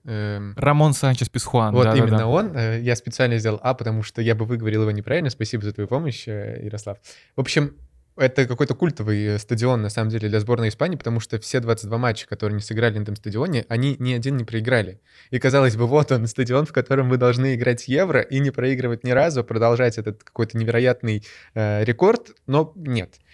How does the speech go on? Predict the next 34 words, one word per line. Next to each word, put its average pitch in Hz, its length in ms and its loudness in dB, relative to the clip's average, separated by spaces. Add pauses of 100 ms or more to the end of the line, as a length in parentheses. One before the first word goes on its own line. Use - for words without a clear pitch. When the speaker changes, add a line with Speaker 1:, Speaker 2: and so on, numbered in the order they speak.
(160)
Speaker 1:
Э, 107 400 -2 (100)
мне 139 220 -2
кажется 165 220 4
Speaker 2:
По-моему, 156 160 2
правда, 135 300 2
и 127 80 2
сейчас 117 420 -4
Испания 104 340 -4
так 107 140 -6
и 110 40 -4
не 107 120 -2
проиграла 151 500 -4
в 107 80 -6
итоге 107 280 -6
на 107 100 -4
Евро. 104 500 -6 (640)
Speaker 1:
Но, 139 500 -2
э, 151 180 -8 (500)
в 131 240 -10
счет 165 240 2
другого 151 400 4
стадиона 147 460 0
это 101 140 -4
уже 117 120 -2
не 139 100 -2
так 127 200 -4
красиво. - 440 -8
Прикинь, 190 280 -2
было 147 200 2
бы 127 100 2
двадцать 120 420 -4
пять, - 400 -2 (260)
э, 98 680 -6
матчей 98 540 -8